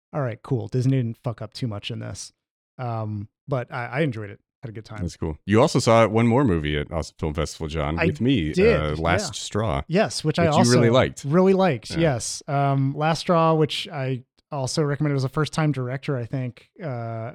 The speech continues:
Speaker 1: wasn't it? Or was it, like,
Speaker 2: Uh,
Speaker 1: his
Speaker 2: maybe first
Speaker 1: first
Speaker 2: time feature
Speaker 1: first time
Speaker 2: director.
Speaker 1: feature director,
Speaker 2: Yeah.
Speaker 1: I think was what it was.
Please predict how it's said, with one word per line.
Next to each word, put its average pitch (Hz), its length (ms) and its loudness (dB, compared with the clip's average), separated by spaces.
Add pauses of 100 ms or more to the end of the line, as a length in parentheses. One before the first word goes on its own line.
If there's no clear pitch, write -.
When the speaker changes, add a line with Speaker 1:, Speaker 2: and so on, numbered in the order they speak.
(120)
Speaker 1:
wasn't 151 280 -4
it? 196 160 -2
Or 139 100 -4
was 131 140 -2
it, 143 80 -4
like, 127 160 -4
Speaker 2:
Uh, 107 140 4
Speaker 1:
his 113 100 4
Speaker 2:
maybe 135 160 4
first 151 120 2
Speaker 1:
first 147 140 2
Speaker 2:
time 120 140 4
feature 87 480 -4
Speaker 1:
first - 160 0
time 175 140 4
Speaker 2:
director. 71 140 -8
Speaker 1:
feature 143 280 2
director, 127 400 -4
Speaker 2:
Yeah. 127 80 -2
Speaker 1:
I 123 60 -4
think 120 140 -6
was 120 140 -6
what 123 80 -6
it 127 60 -10
was. 120 420 -6